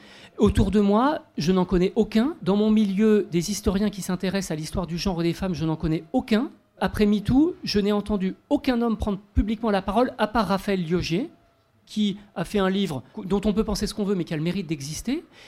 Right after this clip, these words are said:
Et j'aimerais bien que vous me citiez un autre homme, à part lui et moi, qui ait écrit un livre sur ce thème après metoo. Donc, moi, des hommes féministes, j'en connais pas, en fait. Pour finir, je vous dirais, euh,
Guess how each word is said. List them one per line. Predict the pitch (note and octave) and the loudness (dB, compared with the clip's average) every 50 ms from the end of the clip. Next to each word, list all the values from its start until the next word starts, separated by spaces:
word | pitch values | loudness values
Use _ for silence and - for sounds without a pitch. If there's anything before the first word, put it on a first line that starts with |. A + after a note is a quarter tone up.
| - - - | -20 -10 -4
Et | - E3+ | -2 0
j'aimerais | D#3+ F3 G3+ G3+ G3 A3+ | 2 2 2 2 2 2
bien | G#3+ C#4+ | 2 0
que | A3 - A#3 | 0 0 0
vous | F3+ F#3 | 2 2
me | G3+ G3 F#3 | 2 2 2
citiez | - - G#3+ - - - A3 G3+ - - _ _ _ - | 0 -4 -6 -6 -4 -2 -2 -2 -4 -6 _ _ _ -2
un | D4 E4 E4+ D#4 | 0 2 4 4
autre | D4 C#4+ C4 - - - - | 4 4 2 0 -4 -2 0
homme, | A3+ A3+ G#3+ G3 F#3+ - | 2 2 4 2 0 -2
à | F#3+ | -4
part | F3 - - F#3+ F3+ D#3+ D3+ | -4 -2 0 0 0 0 -2
lui | E3+ F3 G#3 A3 G#3 - - | -2 0 0 0 0 0 0
et | F#3 E3 | 0 0
moi, | F3 F#3+ B3+ E4 F4+ - _ - - - - - _ | 2 0 0 -2 -4 -8 _ -20 -20 -20 -20 -20 _
qui | - - A3 | -4 -4 -2
ait | - - | -2 -2
écrit | C4 - - - A#3+ - | -4 -4 -2 -4 -4 -2
un | - E3+ E3+ | -2 0 0
livre | F3 G#3+ D4+ D#4 G#3+ F3 D3 - - | 2 2 2 2 0 -2 -6 -8 -10
sur | - - - A3 - | -10 -6 -6 -6 -4
ce | - - | -4 -6
thème | F3+ - C4 C#4 C4 - | -4 0 0 0 2 0
après | - G3+ - - G#3 | -2 -4 -2 0 0
metoo. | G3+ G3 F#3 - F3+ | 0 0 0 -2 0
Donc, | E3 G3 G3 - - | 0 0 -2 -2 -2
moi, | - G#3+ C#4 | 0 0 2
des | B3 C4 A3+ | 4 4 4
hommes | A3+ A#3+ | 4 2
féministes, | A3+ A#3+ A#3 A3+ A#3 C4 C#4 - A#3+ G3+ | 2 2 2 2 2 2 0 0 -2 -2
j'en | F#3 G3+ | -2 -2
connais | G3+ G3+ F#3+ F#3 | -2 -2 -2 -2
pas, | - E3+ | -4 -6
en | D3 | -6
fait. | - D#3+ - - - - - | -8 -10 -14 -16 -18 -10 -4
Pour | - B3+ A3+ - | -2 0 0 0
finir, | - A#3 A#3 A3+ A3+ A3 F3+ C3+ C#3 F#3+ | 0 0 0 2 2 2 2 0 -2 -4
je | C#3 D#3 | -6 -6
vous | D3+ D#3 E3+ | -4 -4 -4
dirais, | D#3 D3 E3 E3+ E3+ F3+ F3 E3+ D3+ | -4 -4 -2 -2 0 0 0 2 0
euh, | C#3 C3+ | 0 -2